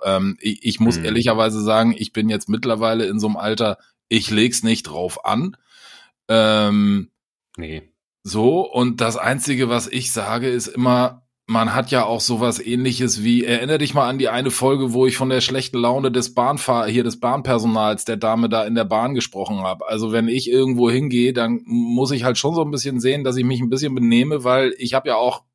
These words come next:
Speaker 1: ich bin ja auch entsandt von irgendwem, wenn ich denn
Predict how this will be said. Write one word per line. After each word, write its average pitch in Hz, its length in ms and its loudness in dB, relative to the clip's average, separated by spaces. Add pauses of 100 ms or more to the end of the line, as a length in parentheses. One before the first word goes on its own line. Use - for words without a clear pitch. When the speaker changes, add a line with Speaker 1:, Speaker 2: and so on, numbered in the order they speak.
(100)
Speaker 1:
ich 117 160 -8
bin 143 120 -4
ja 139 120 2
auch 123 160 2
entsandt 123 420 2
von 117 200 0
irgendwem, 95 680 0
wenn 104 140 0
ich 101 100 -2
denn 98 220 -2